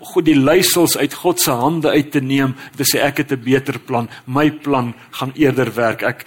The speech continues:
ek sukkel met hierdie een van u, ek sukkel om te glo."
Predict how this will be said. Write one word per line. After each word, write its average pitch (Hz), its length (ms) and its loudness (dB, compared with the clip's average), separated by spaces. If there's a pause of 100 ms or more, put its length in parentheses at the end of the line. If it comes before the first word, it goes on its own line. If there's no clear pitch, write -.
(140)
ek 165 160 -2
sukkel 151 300 0
met 127 160 -4
hierdie 117 240 -2
een 117 140 -4
van 113 200 -10
u, 113 180 -6 (160)
ek 127 160 -6
sukkel 143 280 -2
om 113 120 -6
te 120 100 -10
glo." 113 320 -12